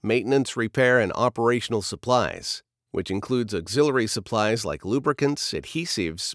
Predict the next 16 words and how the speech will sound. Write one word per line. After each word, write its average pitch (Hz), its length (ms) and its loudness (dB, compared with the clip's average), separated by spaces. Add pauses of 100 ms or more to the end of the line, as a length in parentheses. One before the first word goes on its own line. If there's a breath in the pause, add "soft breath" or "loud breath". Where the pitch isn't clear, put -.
bolts, 139 340 2
screws, 120 720 -2
et 107 160 0
cetera. 73 560 -2 (1200)
The 131 80 4
specifics - 640 2
of 120 100 2
inventory 123 560 2
tracking 127 480 2
depend 160 380 0
on 143 100 4
the 117 160 0
inventory 120 540 2
control 160 420 2
methods 104 460 0
used. 67 460 -8